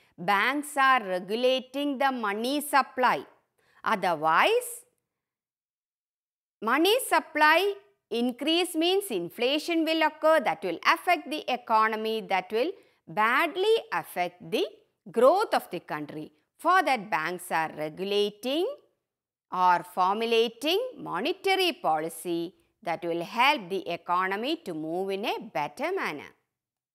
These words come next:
Now let us study types of banks. Commercial bank, cooperative bank, development bank, specialized bank and central bank are the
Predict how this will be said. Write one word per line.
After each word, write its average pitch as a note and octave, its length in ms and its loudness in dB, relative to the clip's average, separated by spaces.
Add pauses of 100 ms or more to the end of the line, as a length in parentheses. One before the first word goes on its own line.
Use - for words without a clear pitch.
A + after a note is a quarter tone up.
(1120)
Now F#3 200 -2
let F#3+ 220 -4
us A#3 120 -6
study C#4 560 -4
types D#3+ 360 -4
of G#3 200 -4
banks. B3 500 0 (1120)
Commercial C#4+ 600 -2
bank, A#2+ 260 -8 (460)
cooperative G#3 720 -2
bank, C3 220 -14 (320)
development A3+ 640 -4
bank, - 220 -12 (280)
specialized G#3 760 -2
bank C#3 220 -6 (140)
and D3+ 200 -12
central A3 460 -6
bank C3 280 -10 (640)
are D3+ 140 -10
the G#3 140 -2